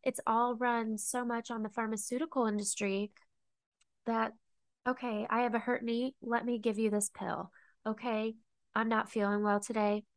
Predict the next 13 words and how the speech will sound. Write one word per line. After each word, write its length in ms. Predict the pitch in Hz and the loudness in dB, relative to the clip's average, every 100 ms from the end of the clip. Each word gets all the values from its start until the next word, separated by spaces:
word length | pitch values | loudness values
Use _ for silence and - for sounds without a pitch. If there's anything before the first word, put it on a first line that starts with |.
| - | 4
let's 220 | 220 214 | 4 4
try 200 | - 208 | 2 2
this 200 | 196 196 | 4 2
medicine. 560 | 196 170 170 - 170 - - | 2 -2 -4 -4 -6 -8 0
Okay, 480 | 214 208 220 202 202 | 0 2 0 2 2
I'm 160 | 208 202 | 0 0
overweight, 580 | 196 202 196 190 190 202 _ _ _ - | 2 2 2 2 0 -2 _ _ _ -2
well, 460 | 208 190 190 190 _ _ _ _ _ _ _ _ _ _ _ | 4 6 4 2 _ _ _ _ _ _ _ _ _ _ _
blah, 340 | 190 196 208 208 | -8 2 8 8
blah, 180 | 208 190 | 8 4
blah, 200 | 185 185 | 2 0
blah, 160 | 175 | -4
blah. 280 | - 170 | -4 -4